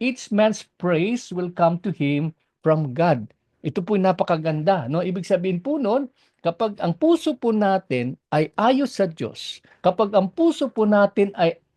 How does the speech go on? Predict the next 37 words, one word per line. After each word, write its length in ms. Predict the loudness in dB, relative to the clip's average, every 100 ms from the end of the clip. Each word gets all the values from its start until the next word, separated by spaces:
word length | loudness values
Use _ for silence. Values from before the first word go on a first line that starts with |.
| _
ay 320 | 2 4 2 -4 _ _ _
tama 400 | 2 6 6 4
po, 320 | 2 -2 -2
no, 240 | -6 -10
sa, 320 | -2 2 2 0
sa, 300 | -2 -2 -2 -12 -20 _ _
sa 100 | -4
lakarin 480 | -2 0 0 0 0
na, 80 | -2
ang 160 | 0 2
lating 320 | 2 0 -2
lakarin 380 | -2 -2 -6 -6
sa 100 | -6
Panginoon, 720 | -4 -6 -6 -10 -8 -8 -10 -14 _ _ _ _ _ _ _
ang 160 | 4 4 2
Panginoong 580 | 2 4 4 4 2 2
Diyos 380 | 4 4 2
ang 160 | -2 -2
siyang 260 | 2 0 0
magbibigay 480 | -4 -2 -2 0 -2
sa 320 | -2 0 0
atin 400 | -2 -4 -4 -2
ng 180 | 0 0 -2 -8 _
papuri. 680 | 2 2 2 2 2 0 -2 -10 _
He 320 | 0 2 2
will 240 | 0 -2
be 160 | 0 -2
the 160 | 4 4
one 380 | 6 4 2 2
to 160 | 2 0 -2
praise 480 | 0 0 -2 -6 -8
us. 340 | -6 -6 -10 _ _
He 240 | 0 4 6
will 160 | 4
be 160 | 4 2
the 160 | 4
one 320 | 4 6 4